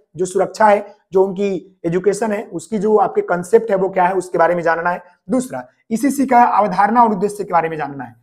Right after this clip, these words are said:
यानी early childhood care and education का जो उद्देश्य है, जो इंपॉर्टेंस है, जो रोल है in any,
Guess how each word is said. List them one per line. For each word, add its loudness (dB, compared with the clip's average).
यानी -2
early 4
childhood 0
care 2
and -4
education -4
का 0
जो 2
उद्देश्य -2
है, -8
जो 4
इंपॉर्टेंस 2
है, -6
जो 0
रोल 6
है -6
in 0
any, 2